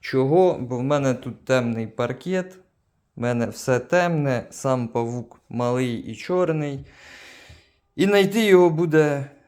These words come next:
нев-, неможливо. Е, ну, якщо він заліз або сюди,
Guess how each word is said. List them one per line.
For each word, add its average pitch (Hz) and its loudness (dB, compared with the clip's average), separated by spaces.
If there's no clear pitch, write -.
нев-, 156 -2
неможливо. 151 0
Е, 120 2
ну, 156 2
якщо 139 2
він 143 2
заліз 131 0
або 120 -4
сюди, 113 -2